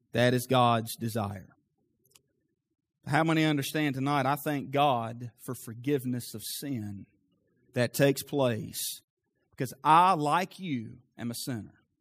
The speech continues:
And we make difficult and poor choices. Hey, and I'm thankful I could just stop right here and preach a minute. I'm thankful for the blood of Jesus that covers all sin.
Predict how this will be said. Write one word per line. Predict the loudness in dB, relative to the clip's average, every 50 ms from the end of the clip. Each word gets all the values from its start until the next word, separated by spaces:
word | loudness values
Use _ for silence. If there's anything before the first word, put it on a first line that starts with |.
| _ _ _ _ _ _ _ _ _ _ _ _ _ _ -6 -4
And | 0 2
we | 2 2
make | 4 4 2 2 2 0
difficult | -4 -4 -4 -6 -4 0 0 0 0 -2
and | -4 -6
poor | -4 -4 -2 -2 -4
choices. | -6 -8 -8 -6 -6 -6 -8 -10 -16 -18 -20 _ -20 -20 -20 -20 _ _ _ _ _ _ _ _ _
Hey, | 4 4 6
and | 6
I'm | 6 4 4 2
thankful | 0 0 0 0 0 -2 0 0
I | 0
could | 0 -2 -8
just | -8 -4
stop | 0 0 0 0 2
right | 0 0 0
here | 0 -2 -2
and | -4 -4
preach | -4 -4 -6 -4 -4
a | -6
minute. | -6 -6 -8 -10 -14 _ _ _ _ _ _ _ _ _ _ _ _ _ _ _ _ _ _ _ _ _ _ _ _ _ _ _ _ _ _ _ _ _ _ _ _ _ _ _ _ _ _ _ 2 4
I'm | 4 4 4
thankful | 4 2 2 2 0 -4
for | -8 -4
the | -4 -2
blood | 0 2 2 2 2
of | 2 -2
Jesus | -2 -4 -2 -2 -2 -6 -8 -10 -10
that | -12 -10 0
covers | 0 2 2 2 -2 -6 -4
all | -4 -2 -2 -2 -4 -6
sin. | -8 -10 -6 -4 -4 -4 -4 -6 -12 -20 -20